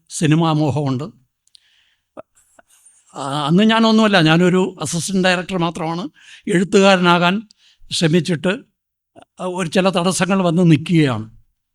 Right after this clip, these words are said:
ആ സമയത്താണ് ജയനും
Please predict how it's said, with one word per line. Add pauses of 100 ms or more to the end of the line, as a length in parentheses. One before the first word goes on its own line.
(1300)
ആ
സമയത്താണ് (880)
ജയനും